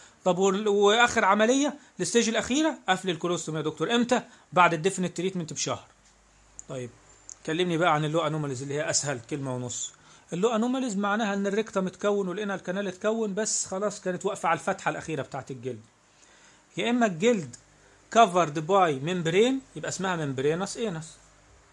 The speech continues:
يعني هي الانس متكونه وكل حاجه، بس في ممبرين سيبتم. عارفين الفاجينال سيبتم اللي فيه انوماليز في البنات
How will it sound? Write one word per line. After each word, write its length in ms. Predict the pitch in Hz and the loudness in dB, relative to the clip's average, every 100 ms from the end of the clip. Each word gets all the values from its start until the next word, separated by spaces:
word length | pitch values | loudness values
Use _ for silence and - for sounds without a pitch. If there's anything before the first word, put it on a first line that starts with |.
| _ _ _ _ _ _ | _ _ _ _ _ _
يعني 240 | 147 147 160 | -10 -6 -4
هي 200 | 180 165 | -2 -2
الانس 460 | 143 196 190 - | -4 -6 -6 -6
متكونه 560 | 170 - 160 165 180 160 | -8 -4 -2 0 -2 -2
وكل 300 | 143 196 185 | -4 -4 -2
حاجه، 400 | 196 233 233 240 - - _ - | -2 -2 -4 -10 -16 -20 _ -4
بس 240 | 165 - | 0 0
في 160 | 180 214 | 0 -2
ممبرين 420 | 202 185 185 175 | 0 0 0 0
سيبتم. 460 | - 180 - 120 120 143 | 0 0 -2 -10 -8 -8
عارفين 280 | 143 196 | -8 -6
الفاجينال 520 | 180 139 147 180 160 143 | -6 -4 -2 -2 -2 -6
سيبتم 380 | 170 - 156 139 _ _ _ _ _ - | -8 -6 -10 -10 _ _ _ _ _ -8
اللي 160 | 165 156 | -6 -2
فيه 180 | 185 | 0
انوماليز 340 | 170 175 156 143 | 0 0 -2 -4
في 120 | 160 | -6
البنات 420 | 151 156 165 156 | -4 -4 -4 -8